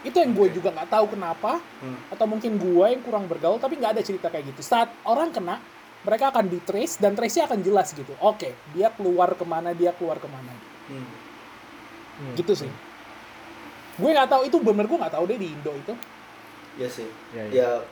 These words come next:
Speaker 3: Ya, mungkin
Speaker 2: ya,
Speaker 3: iya, emang
Speaker 2: he-
Speaker 3: kayaknya tracing-nya sih. Karena, karena kan mungkin emang kita bukan ahli kesehatan ya, cuman
Speaker 2: Iya, ha.
Speaker 3: kalau lo-, logis, logis yang kepikiran kan kalau misalnya, misalnya dia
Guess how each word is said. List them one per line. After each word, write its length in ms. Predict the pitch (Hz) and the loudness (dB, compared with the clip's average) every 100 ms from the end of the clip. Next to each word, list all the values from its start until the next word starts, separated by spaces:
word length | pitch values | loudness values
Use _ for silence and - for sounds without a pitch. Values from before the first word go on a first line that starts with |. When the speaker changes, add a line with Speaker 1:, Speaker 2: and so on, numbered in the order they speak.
| - | -8
Speaker 3:
Ya, 120 | 160 | 0
mungkin 260 | 160 165 143 | 4 6 6
Speaker 2:
ya, 40 | 175 | 8
Speaker 3:
iya, 80 | 156 | 6
emang 240 | 147 135 | 6 2
Speaker 2:
he- 80 | - | 0
Speaker 3:
kayaknya 240 | 151 170 | 4 4
tracing-nya 440 | 165 143 - 147 143 | 6 4 4 2 2
sih. 180 | 123 131 - - - | -2 -8 -16 -20 -8
Karena, 300 | - 185 233 - - - | 0 4 4 2 -10 -10
karena 240 | - 160 214 - - | -2 2 2 0 -2
kan 160 | 196 202 170 - - | 2 2 0 -6 -6
mungkin 160 | 143 190 | 2 4
emang 140 | 151 | 4
kita 180 | 147 175 | 4 4
bukan 280 | 147 123 117 - | 4 0 -4 -6
ahli 180 | 120 | -6
kesehatan 380 | 123 - 120 117 | -4 -2 -2 -2
ya, 100 | 110 | -4
cuman 220 | 135 151 170 - - | 0 0 -2 -6 -12
Speaker 2:
Iya, 180 | 120 110 | -4 -2
ha. 180 | 104 104 101 - | -2 -6 -12 -4
Speaker 3:
kalau 340 | 156 147 151 147 | 4 6 6 6
lo-, 220 | 160 165 | 4 6
logis, 460 | 165 151 131 151 - - | 8 8 6 2 0 0
logis 340 | 151 143 147 - | 2 4 2 2
yang 220 | 135 135 - - - - - | 2 0 -6 -18 -20 -16 -12
kepikiran 420 | - 156 165 180 | -6 2 4 4
kan 120 | 208 | 2
kalau 160 | 208 160 | 4 4
misalnya, 240 | 143 143 | 4 4
misalnya 300 | 131 131 147 | 2 4 4
dia 240 | 160 139 | 4 6